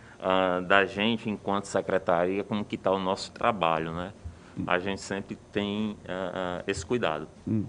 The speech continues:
Speaker 2: N-, nessa época agora que foi virtual, eh, teve algum, alguma resistência em lidar com, com o ensino virtualmente? Por parte de pais, por parte de alunos, assim, como é,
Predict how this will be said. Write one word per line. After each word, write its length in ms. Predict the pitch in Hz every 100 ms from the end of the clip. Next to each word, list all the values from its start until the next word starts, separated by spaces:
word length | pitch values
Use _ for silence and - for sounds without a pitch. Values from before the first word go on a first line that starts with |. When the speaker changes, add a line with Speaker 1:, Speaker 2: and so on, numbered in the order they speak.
| - - - - -
Speaker 2:
N-, 160 | 190 -
nessa 320 | 208 226 233
época 320 | 190 180 170
agora 260 | 151 147 143
que 120 | 147
foi 280 | - 143 139
virtual, 840 | 147 147 - 135 131 127 117 117 -
eh, 460 | 123 127 127 123 123 123
teve 260 | 139 147 143
algum, 840 | 131 117 117 120 117 113 110 107 - -
alguma 360 | 120 107 117
resistência 1080 | 113 120 117 107 - 131 139 139 120 110 98 101
em 200 | 113 113
lidar 420 | 110 104 110 117
com, 360 | - 110 104 92 - - - - -
com 140 | -
o 80 | 113
ensino 340 | 110 - 110
virtualmente? 800 | 104 110 - 107 113 175 - - - - - - - - - - - - -
Por 160 | 131
parte 280 | 120 127 123
de 60 | 123
pais, 460 | - 123 135 127
por 140 | - 110
parte 280 | 113 110 107
de 60 |
alunos, 540 | 104 104 120 147 123 110
assim, 180 | -
como 200 | 110 104
é, 100 | 117